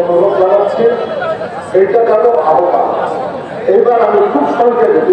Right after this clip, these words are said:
এক মিনিটের মধ্যে আজকের যে বার্তা আপনারা শুনতে চান দলের কাছে,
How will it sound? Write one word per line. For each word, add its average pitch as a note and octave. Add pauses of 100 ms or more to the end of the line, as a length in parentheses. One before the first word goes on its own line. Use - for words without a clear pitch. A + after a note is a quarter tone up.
এক F#3
মিনিটের F#3+
মধ্যে F#3 (680)
আজকের C#4 (100)
যে - (100)
বার্তা F#3 (260)
আপনারা D#3 (100)
শুনতে D#3 (160)
চান A#3 (140)
দলের -
কাছে, D3